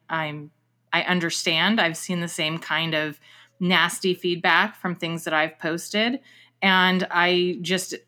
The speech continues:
I think of myself and I think of my children and I think someday they're gonna ask me, "Mom, what did you do when this was happening in history?"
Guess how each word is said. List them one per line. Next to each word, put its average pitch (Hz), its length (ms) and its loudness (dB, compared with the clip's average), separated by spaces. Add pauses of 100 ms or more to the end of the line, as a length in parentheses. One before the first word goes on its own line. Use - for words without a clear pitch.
(340)
I 180 100 -2
think 180 280 -2
of 185 80 0
myself 175 680 0
and 175 120 -2
I 165 100 -2
think 180 240 -4
of 175 80 -4
my 170 140 -2
children 190 440 0
and 180 140 2
I 160 80 0
think 165 420 -6 (440)
someday 190 460 4
they're 185 140 4
gonna 175 160 2
ask 175 420 2
me, 214 260 4
"Mom, 175 460 2
what 170 160 0
did 170 160 -4
you 175 140 -2
do 175 300 2
when 170 160 0
this 165 180 -4
was 175 120 -4
happening 175 440 2
in 165 160 0
history?" 202 680 -2